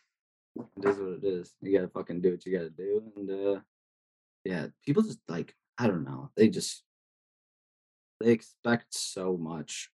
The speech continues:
and sometimes it's fucking not the case. They're a fucking migratory bird. Like,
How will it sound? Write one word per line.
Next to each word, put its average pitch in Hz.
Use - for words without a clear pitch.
and 90
sometimes 82
it's -
fucking 78
not 80
the -
case. 98
They're 85
a 73
fucking 76
migratory 82
bird. 78
Like, -